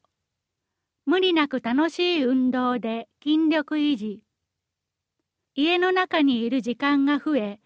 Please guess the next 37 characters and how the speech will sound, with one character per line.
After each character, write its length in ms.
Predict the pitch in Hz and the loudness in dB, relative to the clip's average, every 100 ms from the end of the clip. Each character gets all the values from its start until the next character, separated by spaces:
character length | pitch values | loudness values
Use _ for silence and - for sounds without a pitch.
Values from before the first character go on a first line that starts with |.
| _ _ | _ _
体 560 | 233 254 311 320 311 | -4 -2 0 2 2
を 60 | 302 | 2
動 240 | 269 311 | 0 0
か 140 | 311 339 | 0 -2
す 140 | 294 | -2
時 140 | 220 208 | -6 -6
間 300 | 240 240 233 | -4 -4 -4
が 80 | |
減 180 | 226 226 | -6 -6
る 140 | 233 233 | -6 -6
と、 300 | 233 226 - _ _ | -8 -10 -12 _ _
筋 240 | - 370 359 | -6 -4 -2
力 280 | 277 240 226 | -4 -4 -6
や 180 | 202 - | -6 -8
筋 160 | - 302 | -4 -2
肉 380 | 320 339 320 339 | -2 -4 -4 -4
量 240 | 277 220 | -2 -4
が 140 | 196 196 | -6 -10
低 280 | 233 220 | -8 -8
下 160 | 214 214 | -8 -12
し、 360 | 208 220 214 - _ | -12 -12 -12 -14 _
運 240 | 311 330 330 | -2 0 2
動 240 | 349 339 | 2 2
器 160 | - 240 | 0 -4
の 180 | 208 - | -4 -6
衰 380 | 220 277 285 285 | -4 -2 0 0
え 120 | 277 | 0
を 80 | 285 | 0
招 300 | 269 269 311 | 0 0 0
く 140 | 269 | -2
要 260 | 226 208 254 | -2 -2 0
因 180 | 269 254 | 0 0
に 120 | 254 | 0
な 140 | 240 233 | -2 -4
り 120 | 240 | -6
ま 220 | 226 220 | -8 -12
す。 240 | - - | -16 -20